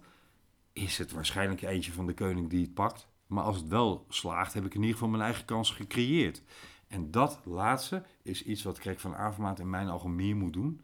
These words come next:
Hij moet die eigen kans gewoon gaan creëren. Hij moet minder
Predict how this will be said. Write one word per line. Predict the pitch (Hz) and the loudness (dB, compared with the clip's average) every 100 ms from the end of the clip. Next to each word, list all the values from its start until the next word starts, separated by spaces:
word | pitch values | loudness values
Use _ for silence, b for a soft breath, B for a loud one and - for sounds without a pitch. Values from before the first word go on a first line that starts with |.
| b b b b | b b b b
Hij | 95 | -2
moet | 107 120 | 0 0
die | 117 101 | -2 -2
eigen | 101 104 98 | 0 -2 -2
kans | 104 104 - | -2 -2 -2
gewoon | 95 92 | -2 -2
gaan | 92 87 - | -4 -6 -6
creëren. | - 87 98 131 85 | -2 0 4 2 2
Hij | 82 | 0
moet | 98 107 98 | 0 -2 0
minder | 104 135 135 135 175 | 0 2 4 2 0